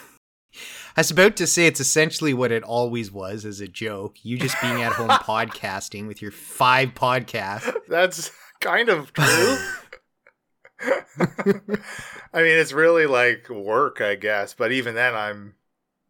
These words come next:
Speaker 2: mostly by myself in the warehouse. So it's like, I know it's kinda strange when you live alone, especially, you know, out in B C. It's like, "Oh, household only." And then,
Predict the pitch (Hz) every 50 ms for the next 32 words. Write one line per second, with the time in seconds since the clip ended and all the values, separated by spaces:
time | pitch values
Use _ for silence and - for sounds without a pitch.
0 | 147 147 _ _ 262 247 220 165 160 160 156 165 165 160 160 151 135 127 120 -
1 | - 123 117 110 107 107 107 104 101 - - 113 107 98 - 95 92 90 92 98
2 | 98 90 87 85 - - 90 87 - - 92 78 82 _ _ _ _ _ _ _
3 | _ _ _ _ _ _ _ _ _ 127 123 123 117 120 - - - 135 131 123
4 | - - - 135 135 131 120 117 117 117 113 113 113 113 110 104 107 104 110 110
5 | 110 107 104 98 - 110 98 104 104 101 95 101 101 98 95 92 85 82 98 92
6 | 95 90 87 - - 95 90 87 85 - - 95 85 87 85 - 120 127 151 170
7 | 180 - - 107 120 131 131 - 147 143 147 147 151 160 156 135 120 120 127 123
8 | 110 98 98 98 92 90 87 90 87